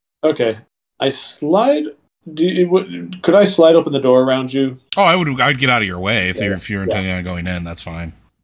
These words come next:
Speaker 1: I don't know if I'm going in, I just kinda wanna look in there too, just to be like, 'cause the curiosity is getting me on this one. So I s-, I slide the door open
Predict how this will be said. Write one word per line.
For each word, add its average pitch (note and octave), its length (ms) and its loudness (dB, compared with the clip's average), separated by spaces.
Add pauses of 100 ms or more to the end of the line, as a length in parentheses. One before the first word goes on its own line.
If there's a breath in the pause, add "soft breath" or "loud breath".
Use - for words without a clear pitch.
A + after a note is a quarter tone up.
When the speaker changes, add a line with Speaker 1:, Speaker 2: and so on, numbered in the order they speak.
Speaker 1:
I - 40 -6
don't A#3+ 60 2
know B3+ 40 4
if B3+ 60 0
I'm G#3 120 2
going F3 320 4
in, C#3 140 0
I A#2 120 -2
just C3+ 140 -12
kinda D3 160 -4
wanna A2+ 220 -4
look G#2 420 -4
in G#2+ 100 -6
there G2 160 -6
too, F#2 400 -6 (120)
just - 300 -12
to - 40 -20
be G#2+ 120 2
like, F#2+ 260 0 (380)
'cause F3 260 6
the E3 260 2
curiosity E3 560 4
is A2 80 -4
getting G2 280 -4
me F#2+ 80 -16
on F#2 100 -12
this F#2 180 -12
one. F#2 200 -14 (340)
So A#2 240 2
I A#2 40 4
s-, - 160 -2
I D3 80 2
slide E3+ 280 4
the D3+ 100 4
door C#3+ 280 6
open A#2 360 -4